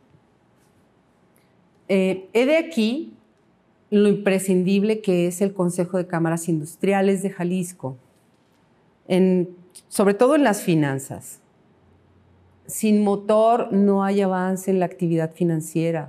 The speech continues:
Vamos a platicar de cómo se detuvo la economía en algún momento y la necesidad de esto, sobre todo para no caer en un colapso y la situación económica en todas las familias fuera peor.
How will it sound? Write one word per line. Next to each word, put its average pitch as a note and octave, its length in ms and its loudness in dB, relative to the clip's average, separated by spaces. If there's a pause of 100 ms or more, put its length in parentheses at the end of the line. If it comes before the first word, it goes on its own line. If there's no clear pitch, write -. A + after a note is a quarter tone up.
(200)
Vamos C4+ 320 2
a C#4 120 0
platicar G3 680 0
de A#3 120 -2
cómo A3 300 -2
se A3 100 -6
detuvo F#3 420 -2
la F#3 120 2
economía E3 800 0
en F3 160 0
algún E3+ 320 0
momento E3+ 640 -2
y G#3 120 2
la F#3+ 180 2
necesidad F3 680 -2
de E3+ 260 0
esto, F3 360 -8 (400)
sobre A3+ 320 -2
todo A#3+ 400 0
para F3+ 340 0
no G3 220 0
caer G3 500 -2
en F3 160 0
un F#3 140 -2
colapso F3 840 -2 (400)
y G3 100 2
la G#3 120 2
situación A3 480 -2
económica F#3+ 960 0 (260)
en F3+ 160 0
todas G#3 240 0
las G3 160 -2
familias E3+ 540 -2
fuera D#3+ 300 -4
peor. F3 500 -4